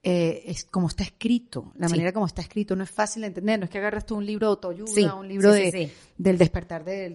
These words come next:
Speaker 1: tú sabes, de la
Speaker 2: Correcto.
Speaker 1: autoconciencia, no, o
Speaker 2: Sí,
Speaker 1: sea,
Speaker 2: sí.
Speaker 1: es una cosa que hay que estudiarla.
Speaker 2: Es todo el
Speaker 1: Este,
Speaker 2: tiempo. Yo lo
Speaker 1: sí.
Speaker 2: hago todas las mañanas todavía. Esa es
Speaker 1: Ah,
Speaker 2: la,
Speaker 1: sí.
Speaker 2: es como una Biblia para mí.
Speaker 1: Ujú.
Speaker 2: Entonces, eso empecé a, y le daba a estudiarlo, de
Speaker 1: Ujú.
Speaker 2: verdad. Ok,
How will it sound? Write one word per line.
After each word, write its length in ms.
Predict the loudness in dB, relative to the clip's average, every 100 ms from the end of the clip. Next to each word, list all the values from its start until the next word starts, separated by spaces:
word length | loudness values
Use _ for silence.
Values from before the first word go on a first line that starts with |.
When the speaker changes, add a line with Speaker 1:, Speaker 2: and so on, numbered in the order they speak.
| -16
Speaker 1:
tú 80 | -12
sabes, 180 | -8
de 40 | -2
la 40 |
Speaker 2:
Correcto. 220 | 2 2 0
Speaker 1:
autoconciencia, 540 | -4 -6 -8 -4 -4
no, 340 | 0 0 -2
o 40 | -6
Speaker 2:
Sí, 120 | -8
Speaker 1:
sea, 80 | -6
Speaker 2:
sí. 40 |
Speaker 1:
es 60 | -6
una 120 | -6
cosa 240 | -8 -10 -8
que 140 | -6
hay 100 | -8
que 100 | -8
estudiarla. 960 | -14 -10 -6 -2 0 0 0 -2 -4 -12 _ _ _ _ _ _
Speaker 2:
Es 180 | 4 4
todo 120 | 6 4
el 80 |
Speaker 1:
Este, 80 | 4
Speaker 2:
tiempo. 360 | 0 -2 -6 -6
Yo 100 | 0
lo 60 | 4
Speaker 1:
sí. 60 |
Speaker 2:
hago 200 | 4 2
todas 160 | -2 -4
las 100 | -4
mañanas 360 | -4 -6 -6 -8
todavía. 340 | -12 -12 -16 -12
Esa 160 | -4
es 40 | -2
Speaker 1:
Ah, 0 |
Speaker 2:
la, 120 | -2
Speaker 1:
sí. 60 | -4
Speaker 2:
es 60 |
como 120 | -6
una 140 | -4 -2
Biblia 280 | 0 -2 -4
para 160 | -6
mí. 200 | -8 -16 -6
Speaker 1:
Ujú. 100 | -4
Speaker 2:
Entonces, 480 | -2 -2 -2 -8 _ _ _
eso 220 | 0 0 -2
empecé 540 | -6 -6 -2 -4 -4
a, 200 | -6 -6 -8
y 100 | -6
le 100 | -4
daba 400 | -2 -2 -6 _ _ _
a 60 | -12
estudiarlo, 640 | -6 -4 2 2 0 -10 -20 _ _
de 80 | -2
Speaker 1:
Ujú. 80 | -2
Speaker 2:
verdad. 360 | 0 -2 -4 _ -18
Ok, 180 | -12